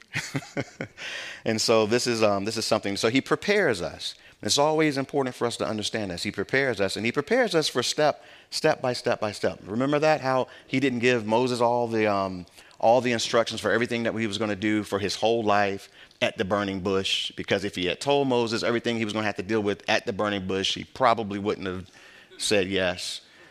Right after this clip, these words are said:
Elijah probably wouldn't have wanted to be a prophet if he understood that everything that was gonna happen, the, the queen, witch, was gonna try to kill him, you know,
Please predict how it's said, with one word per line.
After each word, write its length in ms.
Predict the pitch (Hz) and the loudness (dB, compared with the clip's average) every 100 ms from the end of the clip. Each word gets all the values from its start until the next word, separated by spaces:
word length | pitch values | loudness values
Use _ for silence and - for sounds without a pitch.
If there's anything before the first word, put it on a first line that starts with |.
| - - | -4 2
Elijah 480 | 98 113 123 110 | 6 6 4 0
probably 720 | 98 - 127 127 127 110 107 | -4 -2 4 6 6 2 0
wouldn't 320 | 101 110 98 104 | 0 0 -2 -2
have 100 | 101 | -2
wanted 240 | 101 87 | -2 -2
to 60 | 90 | -2
be 100 | 95 | -2
a 60 | |
prophet 420 | - 110 101 98 | 2 2 2 -2
if 80 | 95 | -6
he 140 | 101 101 | -4 -2
understood 460 | 98 - 107 98 | -2 0 0 0
that 140 | 92 - | -2 -2
everything 420 | 110 113 - 104 | -2 -2 -2 -2
that 80 | 98 | -2
was 80 | - | -4
gonna 140 | 98 | -4
happen, 260 | 101 98 95 | -2 -2 -6
the, 100 | 87 - | -10 -10
the 100 | 98 | -8
queen, 720 | - 139 131 123 117 101 - - - | -2 0 0 0 -4 -6 -12 -20 -10
witch, 500 | 101 117 - - - - - | 0 0 2 -2 -4 -10 -8
was 120 | - 101 | -6 -4
gonna 160 | 98 | -4
try 180 | 95 104 | 0 0
to 60 | 92 | 0
kill 300 | - 113 107 | 0 0 0
him, 320 | 104 101 98 | -4 -6 -8
you 120 | 113 | -6
know, 280 | 104 95 | -4 -4